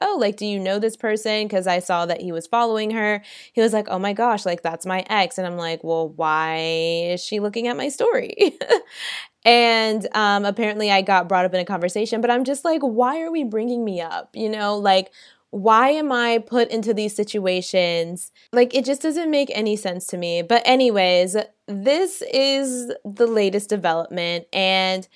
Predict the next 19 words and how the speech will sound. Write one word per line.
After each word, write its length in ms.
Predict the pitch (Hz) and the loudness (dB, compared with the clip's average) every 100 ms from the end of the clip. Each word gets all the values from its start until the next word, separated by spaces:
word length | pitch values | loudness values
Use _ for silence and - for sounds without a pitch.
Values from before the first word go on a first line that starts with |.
| - - _ _ _ _ 202 | -20 -20 _ _ _ _ 2
um, 680 | 202 196 190 185 185 185 - _ _ _ _ _ _ 226 | 4 4 2 0 -4 -8 -14 _ _ _ _ _ _ 4
I 140 | 226 | 4
don't 380 | 196 220 285 - _ _ _ _ - | 2 0 -2 -4 _ _ _ _ -20
think 420 | - 214 262 330 | -6 -2 -2 -4
I 100 | - | -6
mentioned 420 | 330 339 330 359 359 | -4 -6 -6 -6 -6
this 240 | 359 - | -6 -8
in 160 | - 349 | -8 -6
the 80 | 349 | -4
last 280 | 349 349 - | -4 -4 -6
episode, 720 | - 339 349 349 349 220 202 | -6 -4 -2 0 -2 -4 4
but 320 | 240 233 - | 4 4 -2
they 600 | 202 180 185 196 240 294 | -8 -8 -6 0 2 2
have 200 | 302 311 | 0 -2
a 80 | 302 | -4
child 420 | - 190 180 180 | 0 0 0 -2
together, 500 | 180 175 170 175 185 | -2 -2 0 0 0
so 200 | 185 202 | 0 -2
that 320 | 190 190 196 | 2 2 2